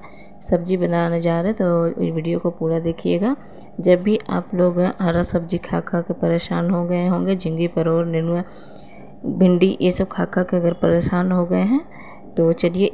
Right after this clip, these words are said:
ये सब्ज़ी आप बनाकर देखिए और खाइए, तो बहुत ही अच्छा और बहुत टेस्टी लगेगा और घर में सबको पसंद आएगा। तो यहाँ पर देखिए उड़द दाल ले लिए हैं,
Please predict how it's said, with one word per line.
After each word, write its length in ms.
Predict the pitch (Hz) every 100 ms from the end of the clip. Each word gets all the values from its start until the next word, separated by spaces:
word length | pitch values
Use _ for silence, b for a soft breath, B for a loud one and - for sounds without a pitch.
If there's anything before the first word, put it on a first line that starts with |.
| 175
ये 300 | 175 196 - -
सब्ज़ी 360 | 180 165 175 175
आप 180 | 185
बनाकर 480 | 170 165 165 170 175
देखिए 400 | 165 165 - 190
और 60 | 190
खाइए, 360 | - 160 160 185
तो 140 | 170
बहुत 340 | 165 175 175 196
ही 80 | -
अच्छा 320 | 170 - 185
और 80 | 175
बहुत 280 | 160 175 180
टेस्टी 280 | 165 175 -
लगेगा 400 | 170 170 180 233 - B B B B
और 60 | 180
घर 160 | 196 190
में 160 | 202
सबको 380 | 202 180 185 190
पसंद 400 | 185 175 170 170
आएगा। 280 | 165 170 233
तो 140 | 247
यहाँ 140 | 180 170
पर 140 | 180
देखिए 320 | 170 170 196
उड़द 320 | - 165 170 170
दाल 260 | 165 170
ले 100 | 170
लिए 200 | 170 180
हैं, 200 | 185 269